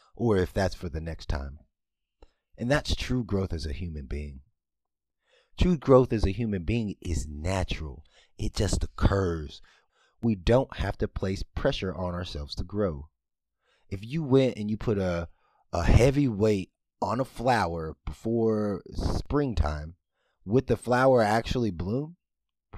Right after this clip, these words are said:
Probably not, because the weight of that instrument is pressing on the soil and not allowing it to grow. How often do we stop ourselves from growth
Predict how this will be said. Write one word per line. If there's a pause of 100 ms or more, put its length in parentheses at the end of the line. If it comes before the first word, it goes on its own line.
(140)
Probably
not,
because (480)
the
weight
of
that
instrument
is
pressing
on
the
soil (260)
and
not
allowing
it
to
grow. (640)
How
often
do
we
stop
ourselves
from
growth